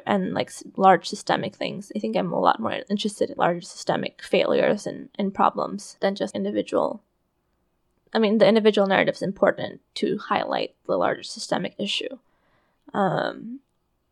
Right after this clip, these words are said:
but I think I've also really grown in terms of, like, investigating things a little bit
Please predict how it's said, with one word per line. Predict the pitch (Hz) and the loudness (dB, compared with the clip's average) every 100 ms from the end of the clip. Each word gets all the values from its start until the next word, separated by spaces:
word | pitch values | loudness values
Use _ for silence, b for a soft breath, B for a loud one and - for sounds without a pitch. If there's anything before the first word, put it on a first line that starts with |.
| - | -12
but | 214 208 185 - - _ _ | -8 0 2 2 -4 _ _
I | - 208 | 0 0
think | 208 220 214 | 0 0 2
I've | 208 | 2
also | 202 208 185 | 2 2 2
really | 180 185 196 | 2 0 -2
grown | - 147 - | -2 -2 -2
in | |
terms | 196 - 190 | -6 -8 -10
of, | - | -6
like, | - - - _ - | -6 -6 -16 _ -6
investigating | 220 208 - - 247 254 269 311 | -2 0 -2 -2 -2 2 4 2
things | 311 339 349 339 - - _ _ 254 | -2 -6 -6 -10 -16 -20 _ _ 2
a | |
little | 277 302 311 | 4 6 4
bit | 320 339 | 4 2